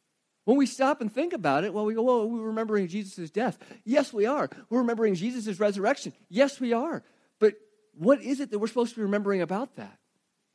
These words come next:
And I believe he's saying exactly what Jesus said when he took the cup. He said, "This is the new covenant in my blood. Do this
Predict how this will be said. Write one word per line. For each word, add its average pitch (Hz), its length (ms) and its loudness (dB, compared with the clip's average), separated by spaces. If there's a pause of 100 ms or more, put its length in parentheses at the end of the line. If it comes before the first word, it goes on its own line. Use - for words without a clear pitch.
(680)
And 156 100 -2
I 220 60 0
believe 202 340 0
he's 180 160 -4
saying 139 380 -2 (560)
exactly 202 420 -4
what 180 80 -4
Jesus 190 240 -8
said 160 220 -6
when 170 120 -4
he 156 100 -6
took - 240 -6
the 233 80 -12
cup. - 260 -12
He 160 80 -10
said, 143 280 -10
"This 269 220 -4
is 165 380 -2 (680)
the 165 100 4
new 220 160 2
covenant 226 680 -6 (600)
in 165 140 0
my 175 160 -4
blood. 175 340 -4 (1000)
Do 277 240 2
this 139 540 -10